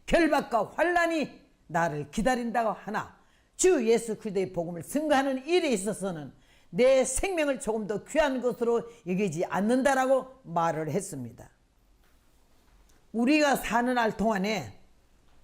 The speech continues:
오늘 어딜 가야 되겠는데 하나님의 일이라면은, 주님의 기뻐하신 일이라면은 가야 되겠다, 이래 결정한 일에도 내가 가면은 어려움을 당하고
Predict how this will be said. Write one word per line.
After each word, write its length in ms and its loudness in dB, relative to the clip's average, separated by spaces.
오늘 320 6
어딜 380 4
가야 300 2
되겠는데 920 0
하나님의 600 -2
일이라면은, 800 -2
주님의 440 2
기뻐하신 640 -4
일이라면은 600 -2
가야 280 2
되겠다, 380 0
이래 240 0
결정한 500 0
일에도 640 0
내가 320 0
가면은 480 0
어려움을 580 2
당하고 540 -6